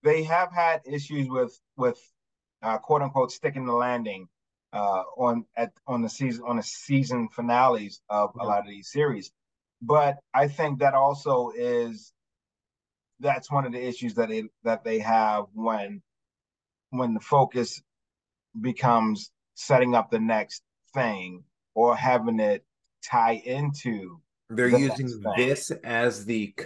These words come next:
Speaker 2: conflict to go from the story building to the conf-, conclusion, when they need to use this as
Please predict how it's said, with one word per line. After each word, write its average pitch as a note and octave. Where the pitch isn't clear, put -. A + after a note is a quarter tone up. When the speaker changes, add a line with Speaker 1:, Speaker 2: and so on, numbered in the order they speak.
Speaker 2:
conflict A2+
to A2
go G#2
from G#2+
the G2
story G#2
building F#2+
to G2+
the G2
conf-, -
conclusion, F#2+
when F#2
they G2
need G2
to A2
use F#2+
this G#2+
as F2+